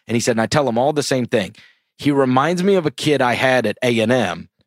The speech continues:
named Chris Middleton." And 'cause Sip was a coach at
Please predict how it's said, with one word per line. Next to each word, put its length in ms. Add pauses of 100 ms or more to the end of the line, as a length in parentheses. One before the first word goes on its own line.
(460)
named 240
Chris 280
Middleton." 520 (380)
And 240
'cause 180
Sip 360
was 180
a 140
coach 640 (360)
at 200